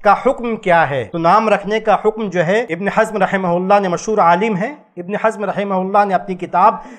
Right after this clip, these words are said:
मरातिबुल इज्मा में जिक्र किया है कि नाम रखना, उलमाए किराम ने इत्तिफाक किया है, इज्मा किया है कि नाम रखना फ़र्ज है।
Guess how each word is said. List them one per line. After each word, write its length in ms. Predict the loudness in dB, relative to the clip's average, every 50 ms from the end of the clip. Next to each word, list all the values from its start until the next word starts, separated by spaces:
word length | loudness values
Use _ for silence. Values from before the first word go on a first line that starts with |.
| -16 _ 0
मरातिबुल 540 | 2 4 4 4 4 2 0 -2 -2 -2 -2
इज्मा 400 | -4 -4 -4 -2 0 2 2 2
में 140 | 0 -2
जिक्र 300 | -2 -4 -4 -4 -2 -4
किया 340 | -4 -4 -4 0 2 4 4
है 140 | 4 2 -2
कि 160 | -4 -4 -4
नाम 580 | -4 -2 -2 0 2 4 4 4 4 4 2 0
रखना, 440 | 0 0 -2 -4 -4 -2 0 0 0
उलमाए 440 | 0 -2 -2 -2 0 0 0 0
किराम 320 | -2 -2 0 2 2 2 0
ने 100 | -2 -6
इत्तिफाक 520 | -6 -8 -10 -6 -2 2 4 4 4 2 0
किया 360 | -6 -10 -6 -4 -2 -2 -2
है, 300 | -2 -2 -2 -2 -4 -4 -8 -16 -20 -14 -8 -6
इज्मा 400 | -6 -6 -4 0 4 4 4 4
किया 340 | 2 0 0 2 2 2 2
है 140 | 2 0
कि 160 | -2 -4 -4 -4
नाम 500 | -2 -2 0 2 4 4 4 2 2 2
रखना 460 | 0 0 0 -4 -4 -2 0 0 0
फ़र्ज 440 | 0 2 0 0 0 0 -2 -6 -6
है। 460 | -6 -6 -6 -6 -8 -8 -12 _